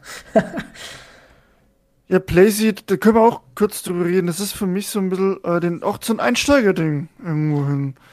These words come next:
Speaker 2: Natürlich gibt's da auch, ähm,
Speaker 1: Den Playseat, äh,
Speaker 2: Jawohl, ist gar nicht so ein, also wenn ich das, die haben am ehesten das Einsteigerzeug. Sagen wir's mal so,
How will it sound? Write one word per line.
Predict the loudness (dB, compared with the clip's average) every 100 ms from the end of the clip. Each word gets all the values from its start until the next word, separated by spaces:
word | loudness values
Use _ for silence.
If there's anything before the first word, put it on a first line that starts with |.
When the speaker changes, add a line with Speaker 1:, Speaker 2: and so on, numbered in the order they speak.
| _ _ _ _ _
Speaker 2:
Natürlich | -6 2 2 2
gibt's | -2 0
da | 2
auch, | 4 4 0 -18 _
ähm, | -2 0 0 -2 -4 -4
Speaker 1:
Den | -4 -6
Playseat, | -8 -6 -4 -6 -4 -4 -4 -10 -14 -10
äh, | -8 -8 -10 -10 -14 _ _ _ _ _ _ _ _ _ _ _ _ _ _ _ _ _ _ _ _ _ _ _ _ _ _
Speaker 2:
Jawohl, | -4 -4 0 2 2 -2
ist | -10 -4
gar | -2
nicht | -2
so | 0
ein, | -2 -2
also | -2 -2
wenn | -4
ich |
das, | -2 -6 -6 -18 -18 -16 -12 2
die | 4
haben | 6 6 4 2
am | 0 2
ehesten | 6 6 4 -4
das | 0
Einsteigerzeug. | 0 2 2 2 0 0 0 0 -2
Sagen | 4 6
wir's | 8
mal | 6 6
so, | 8 8 8